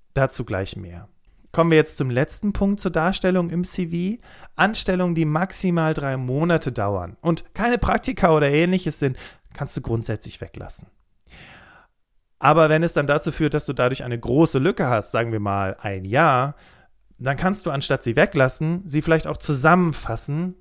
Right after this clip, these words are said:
zu einer Gesamtdauer und von diversen Beschäftigungen oder diversen Arbeitgebern sprechen. Ähm, auch das ist legitim, wenn die Aufgaben sich ähnelten.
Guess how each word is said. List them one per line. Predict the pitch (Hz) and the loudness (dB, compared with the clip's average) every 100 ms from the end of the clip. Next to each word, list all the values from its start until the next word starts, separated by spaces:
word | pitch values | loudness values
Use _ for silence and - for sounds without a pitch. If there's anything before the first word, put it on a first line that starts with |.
| - | -14
zu | - | -6
einer | 131 127 | -2 -2
Gesamtdauer | 123 110 127 156 - 110 104 131 175 - - - - | 0 2 2 2 2 2 4 2 0 -4 -18 -20 -8
und | - 151 | -2 -2
von | 170 147 | -2 -4
diversen | 151 139 156 165 | 0 2 4 2
Beschäftigungen | 156 139 175 - 147 123 | 0 2 0 2 -2 0
oder | 123 123 | 2 2
diversen | 127 123 139 147 131 | 2 4 4 4 2
Arbeitgebern | 123 165 143 117 110 107 | 4 6 4 2 0 0
sprechen. | - - 110 - 147 202 - - - - - | -2 -4 -4 -2 -4 -4 -8 -20 -20 -20 -8
Ähm, | 131 131 139 | -4 -4 -2
auch | 143 | -2
das | 165 208 | 0 2
ist | 302 233 | 2 0
legitim, | 180 175 - 175 226 320 - - _ - | 0 0 0 0 0 -4 -16 -20 _ 2
wenn | 151 208 | 2 4
die | 220 | 2
Aufgaben | 127 139 151 - 165 165 | 4 4 2 0 0 0
sich | 160 180 - | -2 -4 2
ähnelten. | 185 214 185 - - | 4 4 4 0 -8